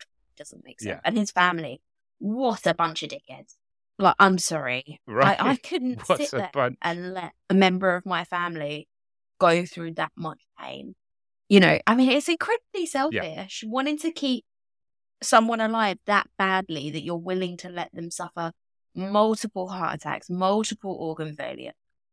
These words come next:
Speaker 1: like, the skin peeling off them, that much pain. You want, well, not want them.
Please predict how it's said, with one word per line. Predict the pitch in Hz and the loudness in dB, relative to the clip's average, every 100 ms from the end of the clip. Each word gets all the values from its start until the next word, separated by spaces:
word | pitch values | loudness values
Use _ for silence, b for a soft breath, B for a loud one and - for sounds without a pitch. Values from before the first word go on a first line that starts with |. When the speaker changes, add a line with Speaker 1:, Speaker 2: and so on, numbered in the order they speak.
| - | 2
Speaker 1:
like, | 208 175 - | 4 4 -2
the | 220 220 | -6 -6
skin | - - 247 226 185 170 - _ _ _ _ - | -8 0 2 4 0 -4 -10 _ _ _ _ -20
peeling | - 220 220 208 180 180 | -10 -4 -2 -2 -2 -2
off | - 175 _ | -4 -4 _
them, | 147 120 160 | -10 -10 -6
that | 185 202 226 | -4 -4 -4
much | 185 - - | -6 -6 -10
pain. | - 185 135 - - | -10 -8 -10 -14 -10
You | 196 226 | -6 -4
want, | 208 240 226 _ _ | 0 0 -2 _ _
well, | 185 151 | -8 -6
not | 175 175 - | -6 -8 -6
want | 160 156 | -6 -6
them. | 143 | -10